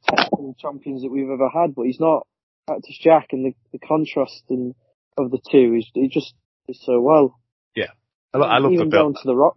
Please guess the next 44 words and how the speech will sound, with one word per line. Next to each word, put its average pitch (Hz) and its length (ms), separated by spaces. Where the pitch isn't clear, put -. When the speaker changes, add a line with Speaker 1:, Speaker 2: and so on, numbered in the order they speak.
Speaker 1:
coming 185 220
out 131 240
and 127 300
Speaker 2:
Yeah, 113 140
I 82 80
lo-, 107 120
I 107 100
Speaker 1:
Triple 104 140
Speaker 2:
love 151 80
the, 160 80
Speaker 1:
H. - 60
Speaker 2:
I - 40
love 120 200
the 98 120
build 90 220
up 92 100
to - 100
this 95 160
match 87 220
where 92 100
the, 87 200
the, 95 180
the 98 100
Rock 90 360
was 92 140
staged 90 360
like 87 160
a 92 60
water, 90 420
back, - 140
a 113 80
locker 113 220
room 101 300
walk 110 320
out 98 220
to 104 100
the 98 100
man 95 380
that 90 120
Foley 95 280
got 90 160
rehired, 92 580
and 104 100
then 101 60